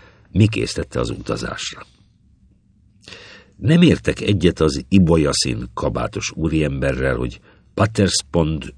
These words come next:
gyomos kert volna. Annyi igaz, hogy mindentől távol eső Isten háta mögötti kis falu, mely fölött az elmúlt száz év mintha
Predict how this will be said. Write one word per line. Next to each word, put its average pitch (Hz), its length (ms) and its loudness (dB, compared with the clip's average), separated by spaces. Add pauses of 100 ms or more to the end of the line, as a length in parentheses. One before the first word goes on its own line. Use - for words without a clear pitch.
gyomos - 560 -4
kert - 320 -10
volna. 98 360 -8 (1400)
Annyi 123 240 4
igaz, 127 380 6
hogy 92 320 0 (180)
mindentől 98 680 4
távol 98 400 2
eső 98 220 0
Isten 90 460 0
háta 82 260 0
mögötti 82 420 0
kis 82 200 -4
falu, 78 280 0
mely 76 220 0
fölött 73 340 -4 (340)
az - 220 -6
elmúlt 71 380 -2
száz 76 320 -2
év 69 120 -2
mintha 65 420 -6